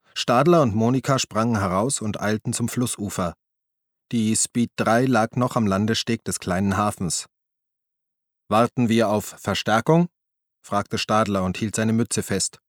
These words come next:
Monika schüttelte während des Laufens den Kopf. "Wer weiß, ob noch jemand an Bord ist." Sie zückte ihre Pistole. Stadler hatte nicht bemerkt, wo sie die Waffe getragen hatte. "Haben Sie keine Waffe?",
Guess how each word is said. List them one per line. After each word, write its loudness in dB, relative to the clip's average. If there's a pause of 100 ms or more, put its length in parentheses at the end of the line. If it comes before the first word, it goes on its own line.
(540)
Monika 4
schüttelte 0
während 0
des -4
Laufens -2
den -2
Kopf. -6 (840)
"Wer 4
weiß, 2 (320)
ob 0
noch 2
jemand 2
an -2
Bord 2
ist." -6 (560)
Sie -4
zückte -2
ihre 0
Pistole. -2 (580)
Stadler 2
hatte -2
nicht -2
bemerkt, 0
wo -2
sie -2
die -2
Waffe -4
getragen 0
hatte. -4 (1160)
"Haben -2
Sie -4
keine 0
Waffe?", 2